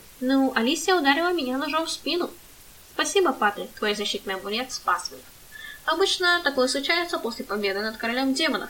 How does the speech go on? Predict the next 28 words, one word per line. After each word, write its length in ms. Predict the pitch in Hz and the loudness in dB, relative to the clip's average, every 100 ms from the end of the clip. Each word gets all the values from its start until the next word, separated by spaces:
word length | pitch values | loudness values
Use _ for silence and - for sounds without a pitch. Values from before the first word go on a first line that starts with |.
| - | -6
верно? 440 | 233 180 175 285 - - - - - - | -4 -4 -4 -6 -6 -20 -20 -20 -20 -4
Залечив 420 | 320 330 392 392 | -2 4 4 4
рану 240 | 349 339 330 | 4 2 0
своей 240 | 285 277 | -4 -2
магией 320 | 240 220 220 | 0 0 -2
восстановления, 720 | 208 - 202 247 370 359 349 | -4 -6 -6 0 2 4 2
я 240 | 294 320 349 | 2 0 0
встала. 480 | - 226 226 214 - - | -2 -2 -2 -4 -8 -10
Судя 180 | 311 311 | -6 -2
по 100 | 247 | -2
всему, 280 | - 226 214 | -2 -2 -2
принц 280 | 208 196 - | -2 -4 -6
Эдвин 280 | 294 302 269 | -6 -2 -2
и 40 | |
трое 240 | 214 202 | 0 0
других 340 | 202 226 311 302 | 0 -2 -4 -2
до 140 | 277 | -4
сих 140 | 285 - | -4 -4
пор 220 | 185 - | -4 -4
спорят 340 | - 202 196 | -2 -2 0
друг 160 | 233 233 | -2 -2
с 40 | |
другом. 240 | 208 185 - - - - - - | -2 -4 -6 -18 -20 -20 -20 -2
Что? 420 | - - 339 349 - - - | 0 2 2 0 -4 -6 2
Как 180 | 320 | 4
ты 60 | 381 | 8
ещё 260 | 370 - 359 | 8 8 8
жива? 440 | 381 370 330 | 8 8 6